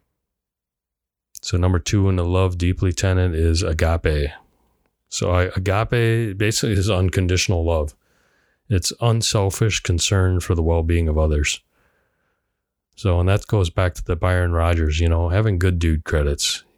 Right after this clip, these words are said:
You know, it, it doesn't pay to go through life being pissed off at the world and wanting to kick everybody's ass. I mean, there are some days that, gosh, I would like to do that, but you know what?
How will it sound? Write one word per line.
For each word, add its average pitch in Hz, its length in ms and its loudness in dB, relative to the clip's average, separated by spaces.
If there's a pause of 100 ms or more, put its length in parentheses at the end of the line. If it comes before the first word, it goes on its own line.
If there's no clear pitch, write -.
You 120 120 -4
know, 113 160 0
it, 110 180 0
it 107 100 -4
doesn't 123 300 0
pay 104 280 2
to 90 100 0
go 92 200 2
through 92 240 0
life 82 480 0
being 80 360 0
pissed - 260 -2
off 82 240 2
at 87 80 -2
the 78 80 0
world 80 340 0
and 78 140 0
wanting 78 260 0
to - 60 -10
kick - 180 -4
everybody's 80 420 0
ass. 76 460 -2 (680)
I 87 40 -6
mean, 85 100 -2
there 120 120 2
are 87 40 0
some 90 280 0
days 82 280 2
that, 78 380 -2 (180)
gosh, 82 420 -4
I 82 80 0
would 80 200 0
like 80 160 0
to - 80 -4
do 92 180 0
that, 92 320 0
but 78 240 -2 (1040)
you 104 80 -4
know 101 120 2
what? 120 240 -2